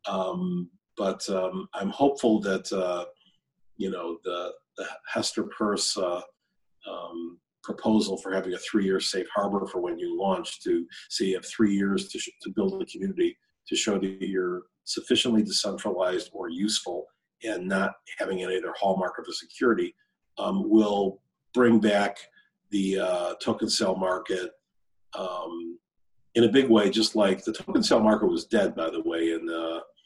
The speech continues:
in twenty, uh, early twenty fifteen. Uh, you had, um, Ethereum, which raised eighteen million dollars. Nobody else came close to that. Um, and the few that you had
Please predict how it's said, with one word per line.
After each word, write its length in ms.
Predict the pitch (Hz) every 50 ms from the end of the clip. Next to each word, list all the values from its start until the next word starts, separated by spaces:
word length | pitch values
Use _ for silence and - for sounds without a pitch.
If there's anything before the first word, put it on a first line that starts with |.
| _ _ _ _ _ _ _ -
in 180 | - 92 90 90
twenty, 480 | - - 101 92 90 87 85 85 85 85
uh, 440 | 82 85 85 82 85 85 82 80 - - _ _ - 107
early 180 | 101 95 92
twenty 300 | - - - 95 87 85 -
fifteen. 420 | - - - - - - - - _ _ _ _ _ _ _ _ _ -
Uh, 260 | 95 95 - 95 -
you 360 | - - - 95 92 92 -
had, 300 | 92 95 95 - 85 - -
um, 460 | 95 90 87 87 87 87 87 - - - -
Ethereum, 580 | - - - 127 127 127 127 123 120 120 113
which 220 | 98 90 - - -
raised 380 | 98 92 92 92 87 - - -
eighteen 380 | 110 110 107 - 113 107 95 98
million 320 | 95 90 87 87 87 87
dollars. 540 | - 110 110 110 110 104 101 98 95 - 95
Nobody 300 | 95 92 92 92 90 85
else 180 | - - - - - -
came 120 | 90 82 - _ _ -
close 460 | - - - 95 101 113 139 135 -
to 100 | - 131
that. 280 | 123 123 120 120 117 - - _ _ - - - - _ _ _ -
Um, 420 | - - - - 196 190 185 202 - -
and 260 | - 92 92 - 180
the 80 | 92 - - -
few 220 | - 127 127 120
that 140 | 117 110 104
you 160 | 101 - 98
had 160 | 98 98 -